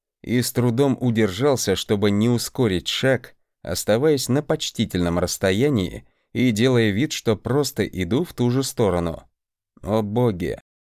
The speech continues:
но как же она хороша. Я даже немного себе завидую, и этот костюм ей очень идёт.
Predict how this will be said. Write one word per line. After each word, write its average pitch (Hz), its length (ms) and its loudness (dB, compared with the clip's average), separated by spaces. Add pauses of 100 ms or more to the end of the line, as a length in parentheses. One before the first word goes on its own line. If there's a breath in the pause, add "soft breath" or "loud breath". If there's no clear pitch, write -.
(160)
но 110 200 0
как 127 340 -2
же 120 180 2
она 117 240 2
хороша. - 720 -4 (380)
Я - 260 0
даже 131 260 0
немного 117 400 2
себе 104 300 0
завидую, 95 640 0 (380)
и 90 140 -4
этот 101 320 0
костюм 101 580 0
ей 87 400 0
очень 110 480 0
идёт. 95 440 -4